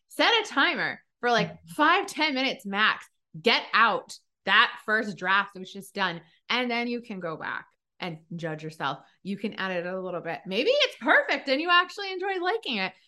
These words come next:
Speaker 1: Sometimes if I'm writing when I'm just, like, in the flow and I know that I'm saying, like, a word too repetitively, or I'm like, "I wanna say this differently," like, I can just bold it. So that way I know to go back to it, right? Or to highlight it. You can have those little tricks. Like,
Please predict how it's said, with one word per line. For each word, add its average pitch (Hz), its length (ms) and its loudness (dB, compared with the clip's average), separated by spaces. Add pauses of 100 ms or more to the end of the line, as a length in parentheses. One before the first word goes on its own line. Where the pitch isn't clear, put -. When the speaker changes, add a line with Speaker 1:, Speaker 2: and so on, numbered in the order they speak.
Speaker 1:
Sometimes 320 460 -4
if 339 100 -4
I'm 277 160 -4
writing 247 260 -2
when 254 100 -2
I'm 208 100 -6
just, 226 160 -14
like, 214 160 -4
in 220 80 -4
the 208 80 -6
flow 208 380 0
and 180 120 -4
I 185 80 -4
know 185 160 -4
that 190 100 -2
I'm 180 140 -4
saying, 196 200 -8
like, 180 180 -8
a - 20 -6
word 175 260 -4
too 180 120 -12
repetitively, 202 680 -2
or 185 60 -2
I'm 175 40 -6
like, 170 160 -10
"I 214 60 0
wanna 202 140 -4
say 202 100 -6
this 175 120 -6
differently," 233 420 -8 (200)
like, 196 320 0
I 175 100 2
can 226 140 -4
just 214 240 -8
bold 185 460 -2
it. 139 180 -2 (140)
So - 140 -10
that 180 120 2
way 185 120 2
I 185 100 2
know 180 160 -6
to 185 60 -6
go 180 160 -4
back 175 300 0
to 160 100 -10
it, - 100 -12
right? 151 280 -4 (260)
Or 196 100 2
to 202 100 2
highlight 185 440 -2
it. - 80 -10
You 190 120 -8
can 196 120 -6
have 185 260 0
those 190 160 -6
little 180 220 -4
tricks. - 400 -10
Like, 147 240 -8